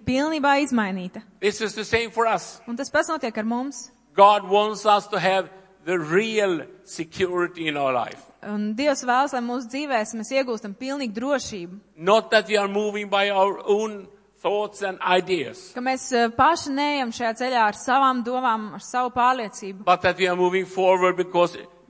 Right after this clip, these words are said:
Speaker 2: there is a plan from God for our lives.
Speaker 1: Bet mēs ejam uz priekšu tādēļ, ka mūsu dzīvēm ir Dieva dots plāns.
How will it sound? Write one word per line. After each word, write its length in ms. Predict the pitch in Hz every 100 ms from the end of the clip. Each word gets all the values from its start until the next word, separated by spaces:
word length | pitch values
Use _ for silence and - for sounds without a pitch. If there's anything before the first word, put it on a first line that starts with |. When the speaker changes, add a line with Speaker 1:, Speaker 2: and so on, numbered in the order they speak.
| - -
Speaker 2:
there 180 | 170
is 180 | 175 165
a 60 | 175
plan 380 | 160 170 170 165
from 220 | 151 151
God 280 | 165 160 156
for 140 | 156
our 140 | 139 135
lives. 380 | 117 104 - 214
Speaker 1:
Bet 160 | 226
mēs 340 | 247 247 254 269
ejam 280 | 269 254
uz 100 | 240 -
priekšu 360 | 294 277 -
tādēļ, 360 | 262 269 226 208
ka 80 | 220
mūsu 360 | 220 226 220
dzīvēm 420 | 214 277 262 214 202
ir 80 | 196
Dieva 320 | 220 247 226
dots 200 | 233 226
plāns. 520 | 233 220 269 262 -